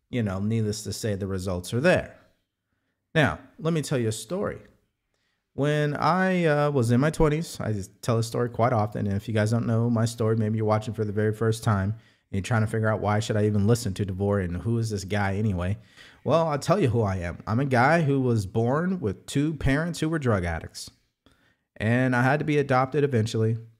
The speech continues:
Then I was sexually molested. And then I had to live on my own in high school and figure it out.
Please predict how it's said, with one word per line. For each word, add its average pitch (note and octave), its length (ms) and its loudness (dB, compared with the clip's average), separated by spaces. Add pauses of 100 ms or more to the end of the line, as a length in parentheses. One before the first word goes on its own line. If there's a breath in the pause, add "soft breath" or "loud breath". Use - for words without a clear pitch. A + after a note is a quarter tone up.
(480)
Then A#2 180 4
I D3+ 120 4
was D3+ 340 0
sexually D3 460 0
molested. A#2+ 640 0 (760)
And G#2 120 0
then D3 200 2
I C#3 80 2
had C#3+ 160 2
to B2+ 60 0
live C3 200 0
on D3 140 0
my D3 160 -2
own D3 200 0
in C#3+ 80 -2
high B2+ 180 2
school B2+ 540 -4
and A2 100 -8
figure C#3+ 320 4
it C#3+ 80 4
out. A2+ 300 2